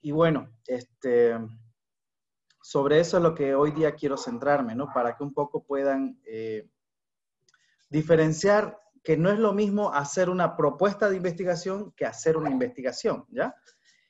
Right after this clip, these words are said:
Eh, son dos cosas totalmente distintas, ¿no?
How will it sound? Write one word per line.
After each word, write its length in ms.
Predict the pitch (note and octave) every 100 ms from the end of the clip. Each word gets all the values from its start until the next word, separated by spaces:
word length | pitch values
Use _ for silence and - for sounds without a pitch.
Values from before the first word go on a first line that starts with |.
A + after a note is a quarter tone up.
| -
Eh, 280 | C3+ C3 C3
son 260 | - E3 E3
dos 220 | E3+ E3
cosas 440 | F3 E3 E3 D3
totalmente 640 | C3+ - D#3 E3 E3 E3 C3
distintas, 600 | B2+ - G3+ D#3+ G#2+ G#2+
¿no? 300 | G3+ C4+